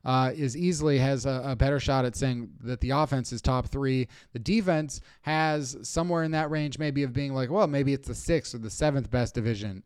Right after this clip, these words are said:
uh, uh, d-, defense in the conference. Maybe it's the third best. Maybe it's the tenth best. There's a little bit more, um,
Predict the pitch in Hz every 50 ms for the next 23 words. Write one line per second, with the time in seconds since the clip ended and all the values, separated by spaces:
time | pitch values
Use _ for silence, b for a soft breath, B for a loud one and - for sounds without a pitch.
0 | - 127 127 120 113 110 110 110 - 127 127 110 110 107 98 101 - 127 113 127
1 | - - 139 131 - 127 117 117 - - 120 113 - - 127 120 120 - - 123
2 | 117 - - B B B B B 113 120 123 127 135 135 - - - - - 131
3 | 131 - 175 190 196 180 123 113 113 104 - - - - - 123 131 123 135 127
4 | 123 123 123 117 135 135 135 - 147 - 139 165 165 147 - - 123 120 - -
5 | - - B B B B B B - _ _ _ _ _ _ - 151 147 135 139
6 | 160 165 165 160 156 156 151 147 143 143 143 143 139 113 131 127 123 123 123 120
7 | 123 123 123 -